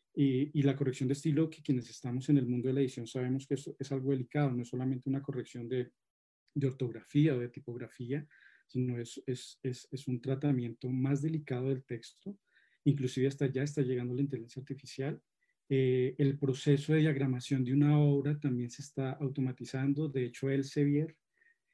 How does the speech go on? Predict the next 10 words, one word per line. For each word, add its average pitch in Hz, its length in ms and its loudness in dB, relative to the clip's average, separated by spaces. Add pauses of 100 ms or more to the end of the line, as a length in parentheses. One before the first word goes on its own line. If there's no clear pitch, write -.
(140)
y 131 300 2
Springa 139 800 4
ya 127 160 -4
tienen 127 280 -2
procesos - 400 -10
automatizados 123 960 -6
en 127 120 -4
ese 127 220 -10
sentido. 147 600 -2 (680)
Y, 131 640 0